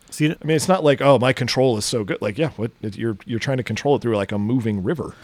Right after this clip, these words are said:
Speaker 1: You don't think this is, like, the rich people who don't care about what the speeding tickets are?
Speaker 2: Ah, no, not at that speed. At that speed, you're doing double the speed limit, close to,
Speaker 1: Yeah,
Speaker 2: what is
Speaker 1: yeah.
Speaker 2: it?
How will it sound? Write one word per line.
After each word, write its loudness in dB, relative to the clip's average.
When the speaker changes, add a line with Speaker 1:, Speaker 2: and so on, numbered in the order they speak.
Speaker 1:
You 2
don't 2
think -2
this -4
is, -10
like, -6
the -8
rich -8
people -8
who -8
don't -12
care -8
about -10
what -14
the -18
speeding -12
tickets -16
are? -10
Speaker 2:
Ah, -4
no, -8
not -6
at -12
that -10
speed. -12
At -10
that -2
speed, -8
you're -6
doing -12
double 0
the -2
speed -4
limit, -4
close -4
to, -4
Speaker 1:
Yeah, -2
Speaker 2:
what -4
is -6
Speaker 1:
yeah. -4
Speaker 2:
it? -12